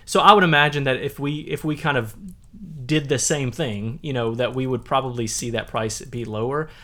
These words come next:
Uh, I think because of the vari-, variability.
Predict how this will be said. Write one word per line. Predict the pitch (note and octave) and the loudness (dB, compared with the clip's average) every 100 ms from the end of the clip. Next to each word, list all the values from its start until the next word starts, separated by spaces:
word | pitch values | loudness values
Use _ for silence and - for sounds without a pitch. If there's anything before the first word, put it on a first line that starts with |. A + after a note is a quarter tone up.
| - - | -20 -8
Uh, | - C3 - | 0 2 2
I | A#3 | 0
think | C4 A#4+ - | 4 2 2
because | A3+ A3+ G#3+ | -2 0 0
of | |
the | G#3 | 2
vari-, | G3 G3 G3 | 2 2 2
variability. | D#3+ D3 D#3+ G3 E3 C3+ F#3 E3 E3 | -2 -4 -2 0 0 0 0 -2 -6